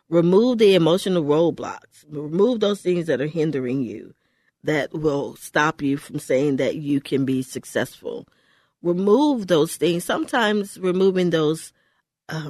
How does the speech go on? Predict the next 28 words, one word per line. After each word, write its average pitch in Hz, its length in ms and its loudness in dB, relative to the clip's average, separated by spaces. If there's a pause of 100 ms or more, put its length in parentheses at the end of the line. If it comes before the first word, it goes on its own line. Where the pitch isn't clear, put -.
or 156 160 -6
releasing 160 540 0
the 160 140 2
emotional 147 480 -2
roadblocks 147 560 0
is, - 320 -10 (380)
is 143 160 -4
sometimes 175 500 -2
you 160 80 0
have 160 160 -2
to 165 80 -8
have 143 160 -6
a 143 80 -6
conversation 147 840 -6
with 127 220 -8
yourself 160 540 -4 (440)
and 175 320 -2
with 180 260 -4
others. - 680 -6 (420)
Maybe 175 280 2
you're 165 260 0
pursuing 170 640 -2
an, 127 200 -2 (100)
a 147 80 -6
degree 156 420 0
in 151 80 -2
higher 151 340 -2
education, - 880 -4